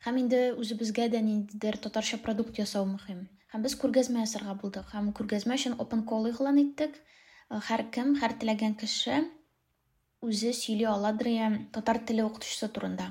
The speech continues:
Гомумән, бу проблема турында сөйләшү бик мөһим. Без проектны да "Училка татарского" дип атадык.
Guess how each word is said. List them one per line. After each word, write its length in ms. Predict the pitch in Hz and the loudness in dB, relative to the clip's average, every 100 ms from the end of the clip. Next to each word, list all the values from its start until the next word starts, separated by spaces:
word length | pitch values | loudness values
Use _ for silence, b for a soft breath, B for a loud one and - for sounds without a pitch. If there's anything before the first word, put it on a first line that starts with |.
| 196 | -6
Гомумән, 400 | 240 233 254 247 | -2 2 4 4
бу 80 | 226 | 2
проблема 440 | 226 214 214 226 220 | 0 0 2 2 0
турында 500 | 220 214 208 208 208 208 208 - | 0 0 0 2 0 0 -2 -4
сөйләшү 600 | - 214 214 - 226 214 202 | -6 -2 -2 -2 -2 -2 -4
бик 160 | 214 208 | -2 -2
мөһим. 380 | 208 262 294 - _ | -2 -2 -2 -4 _
Без 200 | 226 208 - | -8 -6 0
проектны 340 | 226 226 254 | 0 2 4
да 100 | 247 | 4
"Училка 360 | 233 254 233 220 | 4 2 2 -2
татарского" 520 | 220 226 - - 202 | 0 -2 -2 -8 -4
дип 140 | 202 | -4
атадык. 380 | 196 190 277 | -4 -2 -2